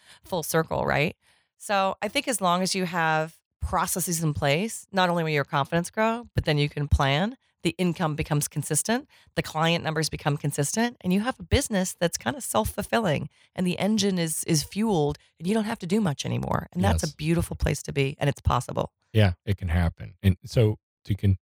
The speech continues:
Speaker 2: to continue the peace for people, learn I P S dot com.
Speaker 1: Learn I P S dot com. You'll get a bunch of information there, as long as the, a few resources on how to switch to I P S if you're currently a shoot and burn,
Speaker 2: Mm-hmm.
Speaker 1: um,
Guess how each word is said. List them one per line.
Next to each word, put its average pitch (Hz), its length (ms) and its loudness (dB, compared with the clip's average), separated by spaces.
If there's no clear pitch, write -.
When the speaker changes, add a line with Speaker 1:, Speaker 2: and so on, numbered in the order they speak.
Speaker 2:
to 104 120 2
continue 98 460 0
the 85 80 -4
peace 85 280 -2
for - 160 -12
people, 76 340 -4
learn 78 320 2
I 76 120 -2
P 69 220 -6
S 65 180 -10
dot - 300 -8
com. 113 200 -8
Speaker 1:
Learn 240 200 0
I 220 120 0
P - 140 0
S 202 100 -2
dot 165 220 -2
com. 160 360 -2
You'll 151 120 -2
get 151 120 -2
a 143 40 -2
bunch 147 240 0
of - 60 -8
information 139 520 0
there, 139 240 2
as 139 120 -2
long 131 180 2
as 139 100 -4
the, 123 300 0
a 143 60 -2
few 139 440 0
resources 139 540 0
on 135 120 2
how 135 140 -2
to 123 60 2
switch - 480 0
to - 140 -6
I 143 100 2
P 147 200 -4
S 143 260 0
if - 120 -14
you're 131 140 2
currently 139 380 2
a 127 60 2
shoot 135 200 -4
and 127 100 -4
burn, 127 400 2
Speaker 2:
Mm-hmm. 73 540 0
Speaker 1:
um, 131 360 0